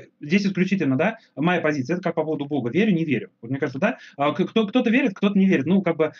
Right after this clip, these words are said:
а, вот лично я верю в Сократа, в то, в то, что он был и существовал. Мне кто-то другой может не верить, и я думаю, что от этого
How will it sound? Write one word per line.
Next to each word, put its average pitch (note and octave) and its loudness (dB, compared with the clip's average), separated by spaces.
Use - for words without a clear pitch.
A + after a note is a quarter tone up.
а, D3 -2
вот F3 -2
лично G#3+ 2
я B3+ 2
верю D#3 2
в - -12
Сократа, A2+ -8
в - -20
то, C#3+ -6
в B2+ -14
то, F3 2
что D3 -6
он D3 -6
был A3 2
и E3+ 0
существовал. D3+ -6
Мне D3 -2
кто-то G#3 -2
другой A3+ 4
может G3 4
не F3 6
верить, B3+ 4
и F#3 2
я G3 2
думаю, G#3 4
что G3 0
от E3 -6
этого E3+ 0